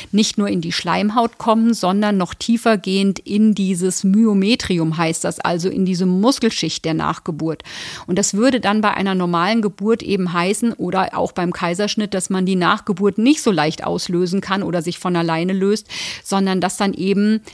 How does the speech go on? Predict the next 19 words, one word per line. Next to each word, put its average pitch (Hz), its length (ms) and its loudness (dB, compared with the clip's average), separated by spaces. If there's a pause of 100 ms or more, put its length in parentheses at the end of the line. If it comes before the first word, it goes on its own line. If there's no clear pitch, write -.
(140)
wieder 202 720 2
eine 190 220 0
tiefe - 440 -4
Ausschabung 190 600 0
gemacht 175 400 -4
werden 196 300 0
muss 196 280 -2
und 175 200 -6
damit 185 400 -2
verletzt 180 560 -4
man 185 120 -2
natürlich 175 480 -4
auch 170 120 -6
innerlich 190 520 0
noch 175 160 0
mal 175 220 0
mehr, 165 400 0 (500)
ähm, 180 480 -2
Gebärmuttermaterial. 175 1120 0